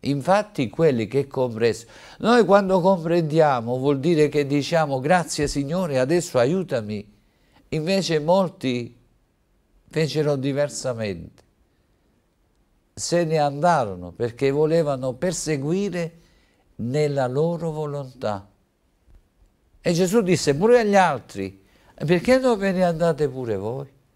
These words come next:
Ma chi aveva ricevuto rivelazione, Pietro, che aveva ricevuto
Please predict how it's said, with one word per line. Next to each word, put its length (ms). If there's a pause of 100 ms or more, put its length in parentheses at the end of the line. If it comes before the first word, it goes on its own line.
(1700)
Ma 200
chi 160
aveva 420
ricevuto 720
rivelazione, 1000
Pietro, 580
che 120
aveva 360
ricevuto 760